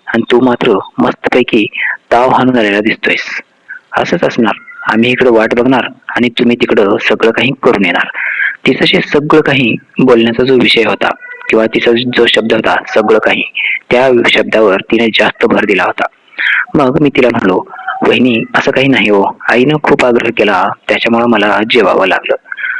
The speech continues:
मग ती मला म्हणाली, "माझ्याकडून सगळं काही एकदा शिकलं ना, मग पण बाहेर जेवायला जाशीलच का?" तसं मी म्हणालो,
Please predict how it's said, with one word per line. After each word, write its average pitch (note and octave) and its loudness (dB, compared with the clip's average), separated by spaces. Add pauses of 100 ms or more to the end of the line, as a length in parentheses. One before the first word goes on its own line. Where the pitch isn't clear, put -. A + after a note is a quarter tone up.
(200)
मग C3 0
ती - 0
मला B2+ 2
म्हणाली, B2+ 0 (400)
"माझ्याकडून B2 0
सगळं B2 0
काही C3 -2
एकदा C3 0
शिकलं A#2+ 0
ना, G2+ 0 (400)
मग - 0
पण C#3 0
बाहेर C3 2
जेवायला B2 2 (440)
जाशीलच B2+ -2
का?" C#3+ -2 (840)
तसं A#2 -4
मी A#2+ 2
म्हणालो, A#2 0